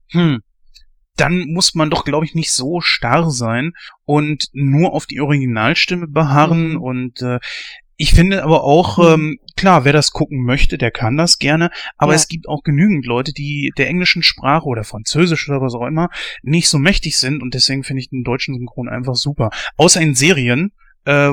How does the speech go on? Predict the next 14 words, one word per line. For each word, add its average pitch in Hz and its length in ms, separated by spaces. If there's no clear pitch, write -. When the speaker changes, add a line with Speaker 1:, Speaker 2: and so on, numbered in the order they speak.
Speaker 1:
wo 147 300
die 147 160
Qualität 147 540
nachgelassen 117 720
hat, 131 280
muss 131 180
ich 123 220
leider 117 500
sagen. 127 400
Speaker 2:
Hm. 202 680
Hast - 180
du 202 60
ein 185 80
Beispiel? 262 540